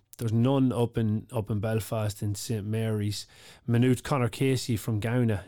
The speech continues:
is, is on the Maynooth panel. Um, we've mentioned all the, the T U Dublin. So, uh, Rory Curran is on the A T U Galway squad, um, from Swanlin Bar. Um,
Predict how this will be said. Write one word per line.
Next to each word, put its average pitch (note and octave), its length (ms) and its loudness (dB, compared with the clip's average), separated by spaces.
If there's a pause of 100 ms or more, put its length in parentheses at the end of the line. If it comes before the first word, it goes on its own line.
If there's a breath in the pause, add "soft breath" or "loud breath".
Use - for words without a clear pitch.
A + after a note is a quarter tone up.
is, G#2 480 -4 (100)
is G#2 220 -2
on G2+ 180 -2
the G2+ 60 0
Maynooth G2+ 440 0
panel. G2+ 360 -4 (640 loud breath)
Um, G2 580 -2 (140)
we've A2 140 -2
mentioned A2+ 360 0
all G#2 120 0
the, G#2 300 -2
the G2+ 120 -6 (120)
T - 140 -8
U G#2 180 -2
Dublin. G#2 420 -2 (1900 loud breath)
So, A#2 400 4
uh, A2 180 4
Rory C3 480 4
Curran D3+ 440 2
is B2 300 0
on A#2+ 200 4
the A2 220 0
A B2+ 140 2
T - 200 -4
U A#2 240 4
Galway G#2+ 540 0 (120)
squad, A2+ 480 -4 (200)
um, G#2+ 300 -4
from G#2+ 180 -6
Swanlin A2 380 -2
Bar. G#2 340 0 (440)
Um, G2 440 -8